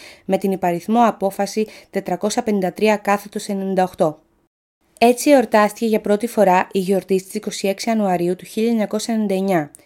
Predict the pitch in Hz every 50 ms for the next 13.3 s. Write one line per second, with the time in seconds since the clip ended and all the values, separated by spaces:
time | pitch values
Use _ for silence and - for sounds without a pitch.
0 | _ _ _ - 180 196 180 190 185 180 175 170 - 202 214 226 220 - 233 208
1 | 190 180 180 180 196 220 220 - 240 208 185 190 214 220 220 220 214 226 214 180
2 | 165 156 147 147 147 - _ _ _ _ _ _ _ _ - 214 220 220 208 196
3 | 202 214 - - - 202 202 262 269 - - 277 254 - - 220 202 202 - 185
4 | 175 - 208 208 202 - - 226 269 269 - 302 277 254 226 - 196 185 175 180
5 | 170 170 180 180 - - _ _ - 240 285 - 330 320 311 - 226 220 - -
6 | 208 196 190 - - 190 180 175 180 185 185 185 185 185 180 185 180 180 175 -
7 | - 190 180 175 - 175 - - 180 170 170 170 170 - - - 196 185 180 180
8 | 175 - 190 180 170 165 175 180 180 170 165 - 175 170 165 170 170 160 - -
9 | 175 165 160 156 165 156 143 143 143 - _ _ _ _ _ _ _ _ _ _
10 | _ _ 175 185 180 - - 220 240 240 - 233 226 220 214 233 240 233 - 214
11 | - - 185 175 170 170 170 175 175 - 190 180 196 208 214 226 196 190 170 160
12 | 165 160 170 - - - - - 202 214 233 240 240 - 214 - 196 175 170 156
13 | 165 156 151 147 143 139